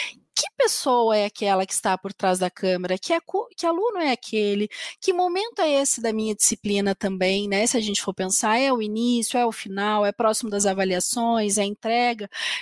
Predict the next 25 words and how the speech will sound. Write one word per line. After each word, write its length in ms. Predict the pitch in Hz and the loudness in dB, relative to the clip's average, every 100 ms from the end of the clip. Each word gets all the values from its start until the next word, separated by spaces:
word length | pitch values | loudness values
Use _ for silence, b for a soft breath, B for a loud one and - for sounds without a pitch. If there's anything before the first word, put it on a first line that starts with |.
| - | -4
de 120 | 202 | 2
algum, 540 | 208 202 220 226 214 185 | 2 2 0 0 0 -2
né, 300 | 190 226 233 | -2 0 0
projeto, 960 | 202 190 196 208 247 247 226 214 214 | -2 -4 0 2 2 2 2 0 0
algum 320 | 190 202 214 | 0 0 0
documento 540 | 214 208 208 196 202 196 | 0 0 0 2 2 -2
importante. 880 | 190 190 - 214 226 240 233 - 220 B B B B - | -2 -2 -2 0 2 0 -2 -6 -6 B B B B -6
Que 140 | 381 415 | 0 0
situações 880 | 403 - 320 294 - 330 403 381 262 | 0 0 0 2 0 0 0 2 2
eu 120 | 233 | 2
tenho, 520 | - 220 220 214 214 226 | 0 0 0 -4 -6 -2
né, 280 | 214 285 370 | 0 0 0
com 100 | 262 | -2
aqueles 380 | - 240 226 | 0 2 2
alunos, 640 | 214 202 240 247 240 240 - | 2 2 2 2 0 -2 0
também 540 | 269 262 247 339 359 | 0 2 2 0 0
se 240 | - - 233 | 0 0 0
abrem, 480 | 220 220 220 226 | 0 0 0 -4
também 420 | 220 233 233 311 415 | 0 2 2 0 -2
trazem 460 | - 226 220 220 | 0 2 2 -2
coisas 440 | 220 208 214 214 208 | -2 0 0 0 -2
importantes 640 | 208 208 - 220 233 - | -2 -4 0 0 0 -2
pra 120 | 208 | -2
gente 280 | 202 196 208 | -2 0 2
refletir, 580 | 202 - 190 - 277 | 0 0 -2 0 0